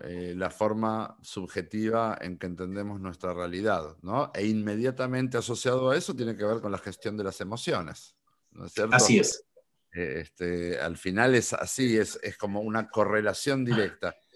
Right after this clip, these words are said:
Speaker 1: Tengo una
Speaker 2: Así es.
Speaker 1: forma de racionalizar mi, mi realidad, que la interpreto como muy estresante, pero no se queda solo en eso.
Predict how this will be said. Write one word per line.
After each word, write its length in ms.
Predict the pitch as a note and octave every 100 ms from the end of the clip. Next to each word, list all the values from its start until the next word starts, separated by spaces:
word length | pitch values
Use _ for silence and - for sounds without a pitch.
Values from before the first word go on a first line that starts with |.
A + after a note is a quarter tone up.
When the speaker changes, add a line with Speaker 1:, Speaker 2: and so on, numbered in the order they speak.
| _ -
Speaker 1:
Tengo 260 | B2+ B2+
una 140 | B2 B2
Speaker 2:
Así 160 | A2+
es. 60 | G2
Speaker 1:
forma 320 | C3 A2+ A2 G#2+
de 100 | G#2
racionalizar 920 | G2+ - G#2+ G#2 G#2 G2 B2 B2+ C#3 - _ _ F#2
mi, 480 | G2 G#2 G#2+ - _ _ -
mi 300 | F#2+ G2 G2+
realidad, 680 | G2 G2+ A2 A2+ A#2 F#2+ E2 - - - -
que 100 | A#2+
la 100 | A2+
interpreto 640 | A2+ A2 G#2 - C3+ C3+ G#2
como 240 | G#2+ A2+
muy 240 | B2+ D3
estresante, 880 | C#3 C3+ A#2 A2 - D#3+ G3 G#3 G3
pero 180 | - A#2
no 80 | E3+
se 160 | F3
queda 240 | - G3 A#2+
solo 300 | - F#2+ F#2
en 80 | E2
eso. 340 | - -